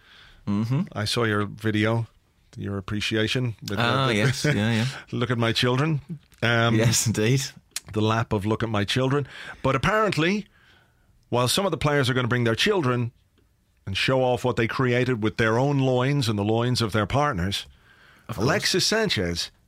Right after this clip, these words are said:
Speaker 2: is gonna bring his dogs.
Speaker 1: Is he actually?
Speaker 2: This is what the tweet said. I'm gonna see if I can find it here again. I'm pretty sure it was, uh, it was, uh, Red Action. Um, what are they? Red Action A F C, I think, is their, uh,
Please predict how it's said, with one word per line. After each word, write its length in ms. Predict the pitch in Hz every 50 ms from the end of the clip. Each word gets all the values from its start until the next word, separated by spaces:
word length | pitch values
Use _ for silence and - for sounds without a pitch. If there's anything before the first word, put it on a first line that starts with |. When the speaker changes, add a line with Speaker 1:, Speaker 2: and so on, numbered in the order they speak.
| _ _ -
Speaker 2:
is 200 | 147 151 143 123
gonna 300 | - 127 107 101 104 101
bring 260 | 92 107 95 95 104
his 160 | 113 113 98
dogs. 560 | - 107 80 67 55 57 58 - - - - - _ _ _ _ _ - - - - - - - _ _ _ _ _ -
Speaker 1:
Is 160 | - 135 131 156
he 120 | 190 202
actually? 500 | 196 180 - - - 110 95 78 71 - - - - -
Speaker 2:
This 220 | 139 147 147 -
is 120 | 170 151 147
what 140 | 196 214 214
the 60 | -
tweet 300 | - - 247 285 254 202
said. 200 | - 175 135 131 135
I'm 120 | 151 175
gonna 140 | 190 185 156
see 160 | - - 175
if 100 | 165 156
I 80 | 170 147
can 140 | 147 143
find 280 | 135 - 165 165 170 160
it 60 | 147
here 200 | 139 151 160 156
again. 380 | 143 131 151 160 160 151 156 151
I'm 140 | 143 135 131
pretty 300 | - 165 196 208 214 180
sure 260 | - - 196 185 170
it 60 | 143
was, 120 | 131 123
uh, 280 | 131 131 123 123 127 123
it 40 | 120 120
was, 180 | 120 117 107
uh, 220 | 123 120 117 113 113
Red 220 | 120 123 127 123
Action. 440 | 123 123 131 - - 135 123 113 110 - - - - - - - - - - - -
Um, 540 | 104 98 101 104 107 107 107 107 107 113 -
what 100 | - 131
are 60 | 123
they? 180 | 104 98 95 98
Red 200 | 107 123 131 127
Action 320 | 123 123 117 - - 113
A 160 | 113 113 110 107
F 120 | 104 101
C, 280 | - - - 113 101 92
I 100 | 85 87
think, 280 | 87 - 95 92 -
is 180 | 95 90 - -
their, 300 | - 95 92 92 90 87
uh, 240 | 87 87 87 87